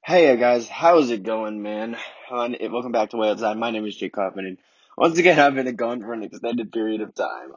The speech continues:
Uh, I wanna apologize again for that. I've just been, I'm a senior in high school, if you guys don't know, and crazy stuff's been going on, trying to figure out all the school stuff. But now,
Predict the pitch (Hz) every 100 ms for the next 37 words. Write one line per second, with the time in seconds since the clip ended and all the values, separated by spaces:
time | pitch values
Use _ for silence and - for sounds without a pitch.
0 | - 95 90 90 82 85 110 _ _ _
1 | _ _ _ _ - - - 98 95 110
2 | 113 123 117 120 117 123 120 - 101 113
3 | - 95 87 - 101 - 117 107 101 101
4 | - 107 104 107 95 - 104 101 98 -
5 | 101 98 87 104 - 101 95 95 95 95
6 | 85 101 98 85 87 - - 107 - 95
7 | 95 _ _ - - - 110 110 113 117
8 | 117